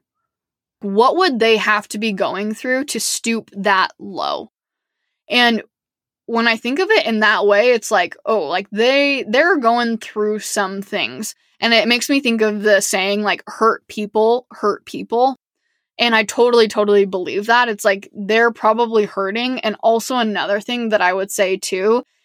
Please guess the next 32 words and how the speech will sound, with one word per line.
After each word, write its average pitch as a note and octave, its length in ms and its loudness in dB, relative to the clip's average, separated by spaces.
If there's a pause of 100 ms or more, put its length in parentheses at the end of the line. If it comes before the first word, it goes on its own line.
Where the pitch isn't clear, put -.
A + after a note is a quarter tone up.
(160)
is G#3 580 4 (260)
when A3+ 260 2
you C4 640 2 (320)
share G3+ 460 2
things A#3+ 360 0
and G#3 160 -2
people A#3+ 360 -2
get A3 200 0
triggered G#3 460 0
by G3+ 220 4
those F#3 260 0
things, G3+ 400 -2
it's G#3 160 -2
like, G3+ 240 0
it's G#3+ 220 -2
not A#3 260 2
your G#3 400 2
job F#3+ 640 2
to G#3 300 -4
heal G#3+ 440 0
them G#3+ 220 2
of F#3+ 180 -2
their F3+ 160 0
triggers. A3+ 640 -2 (260)
You C#4 280 2
can't C#4 680 0 (500)
put A#3 200 0
out A#3+ 240 4
content A3+ 640 0
and A3 140 2
you B3 120 2
can't C4+ 600 0